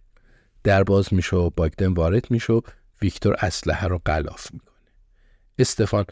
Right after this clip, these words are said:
پشت سر باگدن وارد می‌شه. با کت و شلوار ظاهرش بسیار شیک شده. هرچند وایکینگ تمام حواسش به ویکتوره.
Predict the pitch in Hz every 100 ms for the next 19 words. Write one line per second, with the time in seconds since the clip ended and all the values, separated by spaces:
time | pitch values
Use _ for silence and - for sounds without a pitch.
0 | - _ - 135 120 - 104 95 87 -
1 | - 92 90 80 80 - 85 - - _
2 | _ _ _ _ _ 82 - 92 87 -
3 | 85 82 85 95 104 - _ _ - 98
4 | 92 110 107 - _ - 92 - 101 95
5 | - - 82 - - - - _ - 123
6 | 117 117 110 - - _ 101 95 - 113
7 | 104 98 90 92 92 - 82 82 - 90
8 | - 85 - - - -